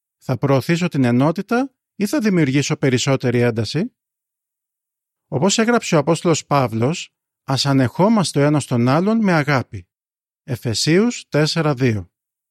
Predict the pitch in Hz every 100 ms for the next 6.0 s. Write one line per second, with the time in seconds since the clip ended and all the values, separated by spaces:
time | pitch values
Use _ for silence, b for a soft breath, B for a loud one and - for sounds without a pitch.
0 | _ _ _ _ _ _ _ _ _ -
1 | 135 226 - 208 214 135 113 120 156 -
2 | 139 185 233 180 143 - 185 170 127 127
3 | 123 - 185 160 180 202 175 139 131 -
4 | 156 226 - _ _ 143 139 131 110 147
5 | 190 208 - 175 202 165 - 170 107 87